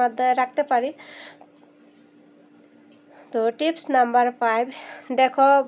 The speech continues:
প্লাস্টিকের ফাটা মগ, বালতি, বল কিন্তু আমাদের সকলের ঘরেই থাকে। তো হচ্ছে কি আমরা এগুলোকে ফেলে দিই, কিন্তু না, ফেলে না দিয়ে যদি আমরা একটু বুদ্ধি খাটিয়ে এগুলোকে একটু জোড়া লাগিয়ে নিই তাহলে কিন্তু আমরা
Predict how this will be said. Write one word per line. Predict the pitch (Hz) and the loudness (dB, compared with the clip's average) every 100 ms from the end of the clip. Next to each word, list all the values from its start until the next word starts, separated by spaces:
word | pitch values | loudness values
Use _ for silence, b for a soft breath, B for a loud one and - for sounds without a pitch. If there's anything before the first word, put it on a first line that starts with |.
| - | -4
প্লাস্টিকের | 254 233 - 262 247 262 254 254 | 0 0 -2 -6 -2 0 -2 -2
ফাটা | 247 226 240 233 233 B B B 240 | -4 -2 2 2 0 B B B -2
মগ, | 254 254 254 254 254 233 | 4 6 6 4 0 0
বালতি, | 233 233 233 247 233 226 | 2 2 0 -4 -2 2
বল | 233 262 262 | 2 2 -2
কিন্তু | 269 269 262 | -2 0 0
আমাদের | 226 226 226 233 - | 0 -2 -2 -4 -2
সকলের | 269 269 277 277 285 285 262 | -2 0 -2 0 0 0 2
ঘরেই | 240 233 247 226 | 2 4 0 -4
থাকে। | 220 233 233 | -4 -4 0
তো | 247 | 0
হচ্ছে | 240 226 233 | 0 -2 -4
কি | 240 226 | -4 -2
আমরা | 226 | -2
এগুলোকে | 226 240 254 285 | -4 -4 -4 -2
ফেলে | 302 294 254 | 2 4 2
দিই, | 240 240 | 0 -4
কিন্তু | 254 262 226 | -4 -2 -2
না, | 226 B B B B B | -4 B B B B B
ফেলে | - 285 302 277 | 4 6 6 6
না | 247 | 2
দিয়ে | 233 254 247 | 2 2 2
যদি | 247 254 | 0 2
আমরা | 226 247 247 311 | 0 -2 0 0
একটু | 311 - 285 | 0 -8 -6
বুদ্ধি | 254 226 262 262 | -6 -4 -6 -6
খাটিয়ে | 254 226 220 247 254 247 | -4 -4 -4 -2 0 0
এগুলোকে | 233 240 247 247 | -2 -2 0 -2
একটু | 240 254 | -4 -6
জোড়া | 202 226 240 | -4 0 2
লাগিয়ে | 247 240 254 | 2 0 0
নিই | 269 269 | 0 -2
তাহলে | 233 233 233 247 | -2 -2 -2 -2
কিন্তু | 233 262 | -2 0
আমরা | 233 226 | 0 2